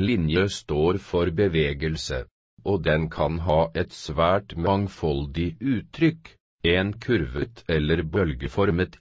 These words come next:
linje gir et mykt og rolig uttrykk og kan få oss til å tenke på former fra planteriket. Stiplede linjer,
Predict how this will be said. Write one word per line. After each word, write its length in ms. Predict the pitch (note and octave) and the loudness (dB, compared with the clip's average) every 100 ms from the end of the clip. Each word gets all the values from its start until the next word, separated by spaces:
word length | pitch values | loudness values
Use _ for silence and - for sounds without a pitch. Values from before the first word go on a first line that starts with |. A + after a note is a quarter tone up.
| F#2+ | -4
linje 500 | G#2 D#2 D2 F#2+ A2+ | -2 0 2 2 2
gir 380 | G#2+ D#2 F#2 A2 | -2 0 0 0
et 240 | - G#2+ - | 0 -4 -4
mykt 560 | D2 D2 D#2+ F2 - | -4 -2 -2 -4 -12
og 320 | - D#2+ D2+ - | -6 -2 0 0
rolig 540 | G#2+ D2 G#2 A#2 A#2 | -2 -2 -2 -2 -4
uttrykk 840 | A2 G2 - - - G2+ G#2 - - - | -2 -2 -4 -12 -6 -4 -4 -6 -12 -4
og 220 | D2+ D#2+ | -2 0
kan 300 | - F2+ G#2 | 2 2 2
få 260 | G#2+ - D#2+ D#2 G2 | -4 -2 -2 0 0
oss 220 | A2+ - - | 0 -2 -10
til 320 | - D#2 D#2+ | -4 -2 -2
å 160 | E2+ E2+ | -2 -2
tenke 400 | - A#2 E2 F2+ | 0 0 -2 -6
på 220 | D#2 D2+ | -2 -2
former 680 | D#2 - A2 D#2+ C#2 D#2+ G#2 | -2 -2 0 2 0 0 -2
fra 300 | - F2 F2 | 0 2 2
planteriket. 1120 | - - F#2+ B1 - D2 C#2+ F#2 F#2 D2+ A1 - _ _ | 2 0 0 -2 -8 -6 0 0 0 -4 -6 -8 _ _
Stiplede 760 | - - B2+ - - D#2+ E2 | -8 -2 -2 -2 -6 -2 -2
linjer, 680 | E2 F#2 F2+ D#2+ B2 A#2 C#2+ | 0 0 0 2 4 4 0